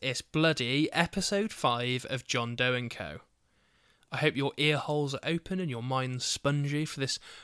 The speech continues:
monumental auditory event that is coming your way. Nah, temper expectations, innit?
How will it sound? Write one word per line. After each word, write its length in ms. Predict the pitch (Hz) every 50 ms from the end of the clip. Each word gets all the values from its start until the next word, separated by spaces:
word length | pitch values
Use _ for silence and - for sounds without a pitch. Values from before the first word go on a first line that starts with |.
| - -
monumental 760 | - 147 156 160 170 165 160 160 160 160 156 - - 151 147 -
auditory 540 | - 156 147 156 147 139 - - - 151 147
event 400 | 143 143 151 160 160 - - -
that 80 | - 110
is 100 | 143 -
coming 320 | - - 156 143 143 143
your 180 | 147 143 143 139
way. 280 | 139 147 175 208 214 - _ - - - - - - - - - - - _ _ _ _ _ -
Nah, 180 | - 117 113 117
temper 340 | - - 143 131 120 - 131
expectations, 720 | - - - - - - - 139 139 131 - 131 131 143
innit? 220 | 139 135 127 -